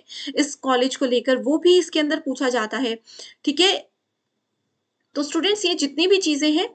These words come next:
इन सब का ध्यान रख के ही रैंक दिया जाता है किसी भी कॉलेज, यूनिवर्सिटी को। ओके, तो ये चीजें आपको ध्यान में आ गई।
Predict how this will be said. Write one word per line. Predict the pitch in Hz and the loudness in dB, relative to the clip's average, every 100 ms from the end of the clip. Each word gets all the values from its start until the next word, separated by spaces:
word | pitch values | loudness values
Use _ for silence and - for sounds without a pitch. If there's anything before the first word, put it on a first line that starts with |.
| _ - - - | _ -20 -20 0
इन | 349 403 | 2 4
सब | 415 415 | 2 4
का | 415 403 | 4 4
ध्यान | 285 294 269 370 | 2 2 2 2
रख | 370 339 - | 0 -2 -4
के | - | -2
ही | 302 277 277 392 - _ _ _ | 0 0 0 -2 -6 _ _ _
रैंक | 254 262 277 339 381 | -2 4 6 4 2
दिया | 330 339 330 | 4 6 4
जाता | 320 269 269 | 4 2 2
है | 285 339 | 0 0
किसी | 339 285 311 | -2 -4 -2
भी | 311 | -2
कॉलेज, | 294 247 254 302 302 | 2 2 2 0 2
यूनिवर्सिटी | 277 262 240 220 233 214 | 2 4 4 2 -6 -8
को। | 190 - - _ _ _ - - - | -6 -8 -8 _ _ _ -20 -8 -6
ओके, | 214 359 | 0 2
तो | 453 | 4
ये | 311 254 | 2 2
चीजें | 269 254 262 | 0 0 0
आपको | 254 285 | 2 0
ध्यान | 277 254 262 | 2 4 6
में | 311 | 6
आ | 311 | 4
गई। | 311 370 | 2 -2